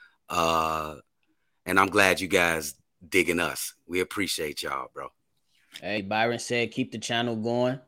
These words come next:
Speaker 2: We will, my boy.
Speaker 1: Ain't,
Speaker 2: Thank
Speaker 1: it
Speaker 2: you
Speaker 1: ain't
Speaker 2: so much
Speaker 1: stopping,
Speaker 2: for
Speaker 1: bro.
Speaker 2: your support. And then we got Ichigo. I'm sorry if I messed up your name. He says, "Hi, what's up, my guy?"
Speaker 1: What up, my guy? Make
Speaker 2: For
Speaker 1: sure y'all
Speaker 2: real.
Speaker 1: like, subscribed, and comment, man.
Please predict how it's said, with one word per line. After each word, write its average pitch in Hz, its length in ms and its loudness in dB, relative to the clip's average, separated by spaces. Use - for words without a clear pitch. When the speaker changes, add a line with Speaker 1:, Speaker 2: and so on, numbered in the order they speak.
Speaker 2:
We 113 160 -2
will, 123 320 4
my 120 200 2
boy. 123 540 2
Speaker 1:
Ain't, 90 60 -6
Speaker 2:
Thank 127 200 0
Speaker 1:
it 101 140 2
Speaker 2:
you 104 60 4
Speaker 1:
ain't 98 100 4
Speaker 2:
so - 100 2
much 87 180 6
Speaker 1:
stopping, 87 100 -4
Speaker 2:
for 82 60 -4
Speaker 1:
bro. 82 100 0
Speaker 2:
your 127 140 2
support. 139 680 0
And 113 200 -2
then 117 220 2
we 123 140 4
got 120 480 6
Ichigo. 127 760 4
I'm 120 80 -10
sorry 123 320 2
if 123 140 -2
I 120 80 0
messed 120 300 -6
up 113 100 -6
your 120 120 -2
name. 120 240 -4
He 123 60 -2
says, 127 320 -4
"Hi, 131 240 0
what's 135 360 -2
up, 156 220 4
my 143 220 0
guy?" 147 180 4
Speaker 1:
What 156 100 6
up, 135 160 6
my 127 260 8
guy? 123 560 10
Make 123 160 12
Speaker 2:
For 139 80 6
Speaker 1:
sure 151 140 10
y'all 160 280 12
Speaker 2:
real. 156 80 6
Speaker 1:
like, 165 280 12
subscribed, 156 1040 8
and 135 100 2
comment, 156 680 8
man. 147 440 4